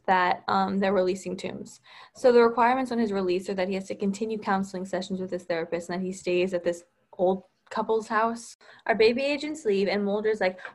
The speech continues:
"I'm not taking my eyes off him. I'm gonna make sure he doesn't kill. You go find evidence to convict him of the previous murders." And she's like, "What the fuck? That was thirty or sixty years ago." And he's like,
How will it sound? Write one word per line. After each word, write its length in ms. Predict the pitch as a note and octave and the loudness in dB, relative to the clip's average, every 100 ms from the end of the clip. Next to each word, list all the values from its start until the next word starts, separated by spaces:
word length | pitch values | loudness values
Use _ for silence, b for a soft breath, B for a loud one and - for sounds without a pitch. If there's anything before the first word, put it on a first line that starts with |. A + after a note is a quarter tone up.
| - | 2
"I'm 180 | F4+ A4+ | 4 8
not 160 | B4+ | 6
taking 300 | A#4+ A4 A4 | 6 4 6
my 280 | G#4 E4 B3+ | 4 4 2
eyes 140 | A#3 A3+ | -2 -2
off 220 | A3 G#3 | -4 -4
him. 180 | G#3+ B3+ | 2 4
I'm 60 | A4 C#5+ | 6 6
gonna 180 | C#5+ A#4+ | 6 6
make 160 | G#4+ | 6
sure 140 | G#4 E4+ | 4 0
he 80 | D4+ | 2
doesn't 360 | D#4 F#4+ D#4 | 2 2 0
kill. 260 | A#3+ G3+ G3 B | -2 -4 -4 B
You 280 | G#3+ E4 C#5+ A#4+ | 4 8 10 10
go 140 | A4+ | 6
find 260 | A4 F#4 D4+ | 8 6 4
evidence 340 | C#4+ C#4 C#4 | 4 4 2
to 80 | C4+ | -2
convict 400 | C4 A3+ A3 A3 | -2 0 -2 0
him 120 | A3 | -2
of 120 | G#3+ G#3 | 0 -2
the 60 | |
previous 460 | G3+ C#4+ A3+ G#3 G3+ | 0 0 2 0 0
murders." 300 | G3+ F#3+ F#3+ | 0 0 0
And 100 | G3 | -2
she's 220 | B3 A#3+ | -4 0
like, 220 | A#3+ A#3 B B | 0 0 B B
"What 120 | _ | _
the 80 | F#4 | -2
fuck? 340 | - - C#4+ D#4+ | -2 -2 -2 -2
That 100 | C#4+ | -6
was 120 | - | -4
thirty 300 | B3 C4+ D#4+ | 0 2 0
or 60 | |
sixty 360 | D#4+ D4 - B3+ | -4 -8 -10 -4
years 240 | A#3 C4 A#3 | -2 -2 -2
ago." 220 | G3+ F#3+ | -2 -2
And 140 | G3+ | -2
he's 200 | G#3+ G#3+ | -4 0
like, 260 | G3 F#3 | 0 0